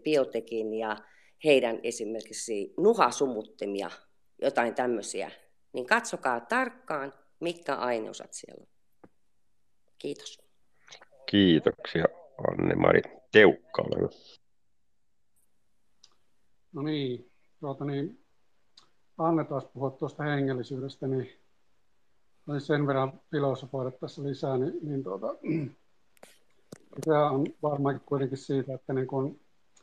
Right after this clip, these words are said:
Speaker 3: niin kuin illuusiosta. Eli, eli, eli tuota, niin illuusio on ihan, ihan ok asia, mutta sen sisällä eläminen on aika vaarallista.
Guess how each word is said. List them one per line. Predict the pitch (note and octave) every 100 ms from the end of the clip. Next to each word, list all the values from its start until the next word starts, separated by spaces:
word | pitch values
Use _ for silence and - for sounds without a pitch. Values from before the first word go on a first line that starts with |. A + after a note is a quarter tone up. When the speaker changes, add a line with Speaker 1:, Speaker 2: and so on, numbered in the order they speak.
| _ _ _ _ _ _ _
Speaker 3:
niin | D3+ C#3+
kuin | G3
illuusiosta. | D#3+ C#3+ B2+ D3 F3 - A#3 - - - - - -
Eli, | D#3 C#3 C3+ D3 -
eli, | D#3 B2+ -
eli | A2 A#2 -
tuota, | G#3 - G3
niin | G#3
illuusio | F3 D#3+ D3+ B2 C3+
on | E3
ihan, | C#3 C#3+ - -
ihan | C#3+ C#3+ C3+ -
ok | D3+ C#3+ D3+ D#3
asia, | D#3+ - D#3
mutta | C3+ D#3 _ - - - -
sen | C3+
sisällä | E3+ D3 E3 C#3
eläminen | - F3 F#3 F3 F3
on |
aika | - -
vaarallista. | C3+ C3 C3 A2+ A2+ - -